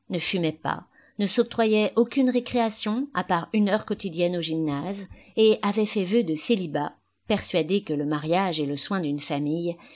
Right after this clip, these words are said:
étaient incompatibles avec le fait de se consacrer à son devoir vingt-quatre heures sur vingt-quatre. Il n'avait pas d'autre sujet de conversation que les principes du Sosang et aucun autre but dans la vie que la défaite de l'ennemi eurasien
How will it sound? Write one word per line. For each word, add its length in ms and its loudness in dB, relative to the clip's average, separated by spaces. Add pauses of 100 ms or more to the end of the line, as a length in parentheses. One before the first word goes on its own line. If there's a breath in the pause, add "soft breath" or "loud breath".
(140 loud breath)
étaient 280 0
incompatibles 720 0
avec 280 0
le 60 -2
fait 300 -2
de 100 -6
se 160 -4
consacrer 560 -4
à 100 0
son 160 -4
devoir 480 -2
vingt-quatre 440 -6
heures 140 -2
sur 160 -8
vingt-quatre. 640 -10 (640 loud breath)
Il 120 0
n'avait 240 0
pas 180 0
d'autre 300 -4
sujet 360 -2
de 80 -2
conversation 720 -4
que 120 -8
les 140 -2
principes 500 -4
du 100 -8
Sosang 680 -2 (340 soft breath)
et 280 4
aucun 360 6
autre 240 0
but 400 0
dans 120 6
la 140 2
vie 360 -6
que 80 0
la 220 2
défaite 460 -2
de 100 0
l'ennemi 400 2
eurasien 580 -2